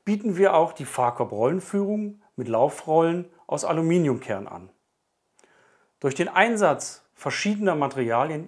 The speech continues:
und unterschiedlicher Abmessungen können unsere starren Rollenführungen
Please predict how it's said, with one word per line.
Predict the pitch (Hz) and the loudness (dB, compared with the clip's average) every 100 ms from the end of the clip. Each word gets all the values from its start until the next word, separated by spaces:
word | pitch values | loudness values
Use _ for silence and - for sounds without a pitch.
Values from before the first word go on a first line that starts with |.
| - | -10
und | 151 139 | -8 -6
unterschiedlicher | 226 208 208 - 185 175 151 170 | -6 -2 -2 -2 -6 -6 -2 -2
Abmessungen | - 156 123 - 156 196 _ _ _ _ _ - | -2 -4 -6 -6 -8 -8 _ _ _ _ _ 0
können | 180 208 | 2 2
unsere | 214 160 147 | 0 -2 -2
starren | - 151 160 | 2 4 4
Rollenführungen | 131 139 180 - 180 165 165 | 2 2 0 -2 -4 -2 -6